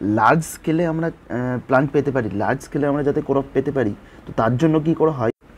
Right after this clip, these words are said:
তো large স্কেলে যাতে করতে হয় এবং crop ইমপ্রুভমেন্টের জন্য, যে প্ল্যান্টটা পাচ্ছে তার ইমপ্রুভমেন্টের জন্য আরেকটা টেকনোলজি আবিষ্কার করা হয়েছে, যেটাকে tissue culture বলে। হলো, tissue culture কেন করতে হয়?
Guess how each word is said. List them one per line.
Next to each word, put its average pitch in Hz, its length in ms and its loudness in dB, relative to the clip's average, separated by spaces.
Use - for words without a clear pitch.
তো 143 80 2
large 120 260 2
স্কেলে 156 240 2
যাতে 151 220 0
করতে 123 360 -4
হয় 110 120 0
এবং 160 280 2
crop 147 240 4
ইমপ্রুভমেন্টের 147 640 2
জন্য, 113 280 -4
যে 127 140 4
প্ল্যান্টটা 127 400 0
পাচ্ছে 135 260 -2
তার 151 120 -4
ইমপ্রুভমেন্টের 135 540 -2
জন্য 156 260 -4
আরেকটা 123 320 0
টেকনোলজি 139 500 2
আবিষ্কার 135 360 0
করা 127 160 0
হয়েছে, 120 240 -2
যেটাকে 127 240 -2
tissue 123 260 -2
culture 107 320 0
বলে। 92 200 -8
হলো, 135 180 4
tissue 127 200 -2
culture 151 260 2
কেন 139 200 0
করতে 147 240 -4
হয়? 175 80 0